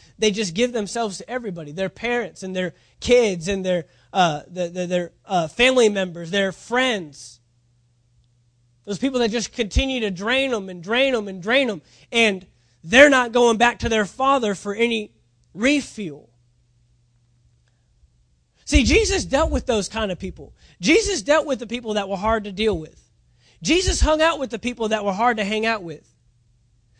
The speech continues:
Jesus hung out with the people that nobody wanted to hang out with.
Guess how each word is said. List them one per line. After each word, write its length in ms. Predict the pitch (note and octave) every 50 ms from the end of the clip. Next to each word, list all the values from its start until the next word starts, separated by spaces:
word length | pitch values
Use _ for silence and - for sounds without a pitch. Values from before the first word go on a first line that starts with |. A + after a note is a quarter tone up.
| _ _ _
Jesus 420 | - D4+ E4+ G4 F4 F#4 D#4+ A#3+
hung 180 | G3+ C4 D4 D4
out 120 | D4 D4
with 80 | C#4+ C4+
the 60 | A#3+
people 200 | G#3+ C#4 C#4+ C#4
that 120 | B3 A#3+ B3
nobody 380 | C#4 D#4+ E4+ E4 D#4+ D4 C#4
wanted 220 | B3 B3 A#3+ A#3 A3
to 100 | G#3+ G3+
hang 200 | G#3 G#3+ G3+ G#3
out 160 | G3+ E3+ D3+
with. 240 | D3+ C#3 - -